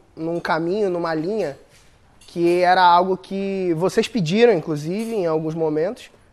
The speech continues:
né, os membros do grupo, que era pra gente falar sobre prosperidade, sobre finanças, sobre crescimento financeiro. Porque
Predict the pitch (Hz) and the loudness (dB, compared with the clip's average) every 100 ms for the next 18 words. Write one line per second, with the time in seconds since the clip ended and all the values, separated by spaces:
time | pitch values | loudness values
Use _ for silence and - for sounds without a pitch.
0 | - 156 170 147 147 151 147 143 143 175 | -10 -6 -4 -4 -6 -6 -8 -6 -4 -4
1 | - _ _ _ _ _ _ - 185 175 | -6 _ _ _ _ _ _ -6 0 2
2 | 175 180 196 190 190 185 202 220 202 208 | 2 0 0 -2 -4 -6 -6 -2 0 -2
3 | 240 214 247 - 269 - 269 294 214 196 | -4 -6 -8 -4 -4 -4 -6 -2 0 0
4 | 180 - _ _ _ _ _ _ - 190 | -2 -10 _ _ _ _ _ _ -8 -6
5 | 185 220 220 311 233 220 233 - 135 - | -6 -8 -6 -2 2 2 2 -4 -12 -8
6 | 165 175 180 208 - 208 - 208 208 247 | -6 -4 -4 -4 -4 -4 -2 2 4 2
7 | - 214 185 - 185 156 123 - _ _ | -2 -2 -2 -2 2 2 0 -8 _ _
8 | - _ - 254 311 311 | -20 _ -12 -4 0 0